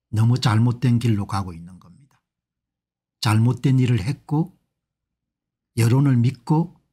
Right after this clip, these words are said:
아직도 잘못된 길을 가고 있는 겁니다. 그래서 벌 받아야 되는 겁니다. 나는 윤 대통령 하는 것을 보게 되면은 도저히 제가 격한 사람이 아닌데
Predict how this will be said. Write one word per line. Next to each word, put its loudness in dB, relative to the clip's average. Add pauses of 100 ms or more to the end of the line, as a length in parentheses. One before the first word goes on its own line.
(220)
아직도 -2
잘못된 0
길을 -6
가고 -10
있는 -20
겁니다. -20 (380)
그래서 -4 (500)
벌 2
받아야 -2
되는 -20
겁니다. -20 (1000)
나는 2
윤 2
대통령 0
하는 0
것을 -4
보게 -4
되면은 -4 (360)
도저히 0 (640)
제가 -2
격한 0
사람이 0
아닌데 -6